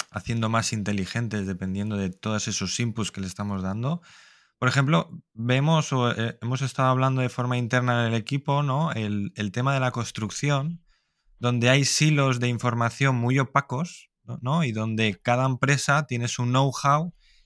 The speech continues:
y no quiere mostrarlo, ¿no? Entonces, ¿cómo vamos a poder, no? Es una pregunta que, que lanzo aquí en el podcast. ¿Cómo vamos a poder hacer esa inteligencia artificial, por ejemplo, donde una promotora no te quiere mostrar, ¿no?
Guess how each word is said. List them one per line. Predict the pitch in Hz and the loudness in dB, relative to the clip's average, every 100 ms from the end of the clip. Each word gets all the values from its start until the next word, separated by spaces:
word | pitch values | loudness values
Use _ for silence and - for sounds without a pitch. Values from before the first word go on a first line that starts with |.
| - | -6
y | 123 | -2
no | 127 | 0
quiere | 135 131 | 2 4
mostrarlo, | 123 110 - 113 113 98 92 | 2 0 0 2 2 2 -2
¿no? | 107 170 165 _ _ _ | -2 -6 -8 _ _ _
Entonces, | _ 135 127 110 - _ | _ 0 2 0 -6 _
¿cómo | 139 156 170 | 0 2 4
vamos | 160 156 143 | 2 0 -2
a | 139 | -2
poder, | 139 135 | 0 0
no? | 127 139 170 | 0 0 -2
Es | 110 - | -4 -6
una | 113 113 107 | -4 -4 -2
pregunta | 117 110 113 113 | -2 0 0 0
que, | 101 104 98 | 0 -2 -2
que | 90 101 | -2 2
lanzo | 107 107 110 | 2 2 -4
aquí | 92 120 | -2 -2
en | 110 | 0
el | 98 | -2
podcast. | 117 117 160 - _ _ _ _ | -4 -4 -6 -6 _ _ _ _
¿Cómo | 135 | 2
vamos | 165 165 156 | 4 4 2
a | 151 | -2
poder | 147 143 | -2 0
hacer | 139 - 139 135 | -2 0 0 2
esa | 127 - | 2 0
inteligencia | 131 117 120 110 123 123 123 | -2 0 -2 0 -2 -2 -2
artificial, | 110 110 104 90 107 110 | -2 -4 -4 -4 -4 -4
por | 101 104 | -4 -8
ejemplo, | - 110 107 110 | -6 -8 -4 -4
donde | 107 107 104 98 _ - _ _ _ _ | -2 -2 -2 -4 _ -20 _ _ _ _
una | 135 143 | 2 2
promotora | 131 127 120 120 127 123 | 2 2 2 2 4 4
no | 117 120 | 2 0
te | 123 | -2
quiere | 101 120 117 113 110 | -2 0 0 0 -4
mostrar, | 117 113 - - 113 113 | -4 -4 -4 2 4 4
¿no? | 104 113 110 | 2 0 -2